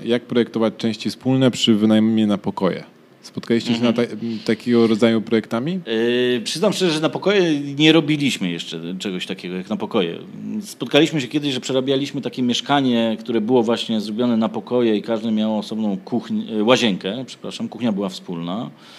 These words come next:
Speaker 2: E, przerabialiśmy na wn-, wnętrze mieszkalne takie dla rodziny, więc w tą stronę działaliśmy.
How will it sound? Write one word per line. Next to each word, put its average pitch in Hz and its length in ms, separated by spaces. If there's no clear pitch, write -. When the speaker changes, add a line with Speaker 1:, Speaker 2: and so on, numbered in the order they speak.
Speaker 2:
E, 113 1200
przerabialiśmy 120 540
na 117 60
wn-, 117 300
wnętrze 117 320
mieszkalne 98 580
takie 95 280
dla 98 160
rodziny, 90 380
więc 101 160
w - 60
tą 120 160
stronę 87 340
działaliśmy. 82 520